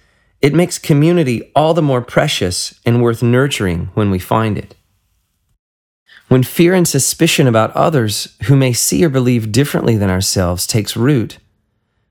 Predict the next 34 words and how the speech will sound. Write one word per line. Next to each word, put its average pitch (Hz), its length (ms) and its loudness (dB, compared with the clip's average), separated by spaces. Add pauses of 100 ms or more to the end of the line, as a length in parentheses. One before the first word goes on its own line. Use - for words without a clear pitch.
(260)
it 143 120 0
leads 185 300 0
to 156 100 0
drawing 131 440 2
stark 147 500 0
territorial 143 600 2
markings 113 580 0
around 95 320 0
who 127 160 2
is 110 260 -2
in 110 480 0
and 92 140 0
who 107 160 2
is 85 160 -4
out. 101 460 -2 (1000)
This 135 160 2
sectarianism 143 1040 0
is 123 180 2
not 139 260 0
only 160 280 2
within 123 260 2
political 120 560 0
or 98 100 -2
social 123 480 0
realms, 82 520 -4 (360)
but 139 100 4
unfortunately 147 800 0
and 117 160 -2
perhaps 127 440 -2
especially 117 1000 -2
within 120 240 0
circles 135 420 -2
of 101 100 -4
faith. 104 520 -2